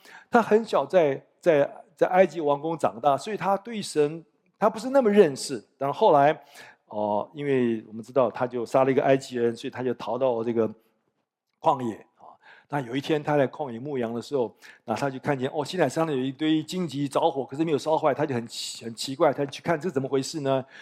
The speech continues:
这时候神就向他显现，神就跟摩西说：“摩西，摩西，你来。”啊，摩西就往前，那神说：“你把鞋脱下，因为你站的地方是圣地。”神就告诉摩西说：“因为这是圣地，为什么？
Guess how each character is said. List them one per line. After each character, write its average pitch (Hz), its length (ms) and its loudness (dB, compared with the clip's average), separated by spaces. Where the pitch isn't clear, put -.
这 170 120 2
时 165 120 -2
候 151 120 4
神 127 300 -2
就 135 160 -6
向 120 240 -4
他 120 340 2
显 - 280 -14
现， 123 280 -2
神 120 220 -12
就 127 100 -4
跟 131 200 -2
摩 120 180 -10
西 127 140 -20
说 143 120 -8
：“摩 165 160 -4
西， 214 140 -6
摩 202 160 0
西， 196 140 -8
你 139 160 -6
来。” 107 340 -6
啊， 131 160 -6
摩 127 160 -8
西 147 280 -10
就 143 180 -6
往 151 200 -2
前， 117 380 -2
那 135 80 -2
神 139 200 2
说 165 140 -6
：“你 170 120 -6
把 123 120 2
鞋 135 200 -4
脱 156 200 -6
下， 139 240 0
因 208 100 -6
为 214 60 -2
你 135 140 0
站 190 220 2
的 160 100 2
地 165 220 -4
方 160 180 -2
是 147 80 -16
圣 151 260 -2
地。” 147 220 -2
神 156 200 -2
就 190 140 4
告 180 160 2
诉 151 160 -8
摩 139 180 -2
西 147 160 -10
说 156 400 0
：“因 147 180 -6
为 131 340 0
这 - 100 -20
是 135 120 -12
圣 139 240 -6
地， 127 140 -8
为 147 140 -4
什 - 140 -12
么？ 107 100 -16